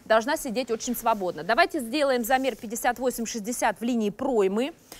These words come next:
Какие показатели у нас здесь с вами будут? Вот так я максимально расправлю сейчас. Итак, ну, двадцать семь, двадцать восемь сантиметров,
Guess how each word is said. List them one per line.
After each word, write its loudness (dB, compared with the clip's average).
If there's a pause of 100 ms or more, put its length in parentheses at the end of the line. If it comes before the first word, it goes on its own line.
(180)
Какие 0
показатели 0
у -4
нас 0
здесь -2
с -14
вами 0
будут? -6
Вот -8
так -4
я -6 (380)
максимально 0
расправлю 2
сейчас. -4 (100)
Итак, 4 (440)
ну, 0
двадцать 4
семь, 0
двадцать 2
восемь -2
сантиметров, -2